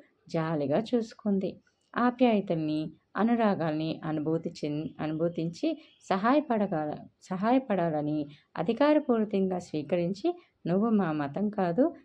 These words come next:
నీది బ్రాహ్మ సమాజం, మనకి కుదరదు" అనే శ్రీపాత్రల్ని ఎంత ఉదాత్తంగా, అపురూపంగా సృష్టించాడు శరత్.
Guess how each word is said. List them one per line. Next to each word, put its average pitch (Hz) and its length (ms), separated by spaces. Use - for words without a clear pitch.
నీది 196 200
బ్రాహ్మ 165 380
సమాజం, 220 560
మనకి 196 260
కుదరదు" 220 500
అనే 202 160
శ్రీపాత్రల్ని 202 920
ఎంత 190 300
ఉదాత్తంగా, 190 720
అపురూపంగా 220 580
సృష్టించాడు 208 680
శరత్. 190 520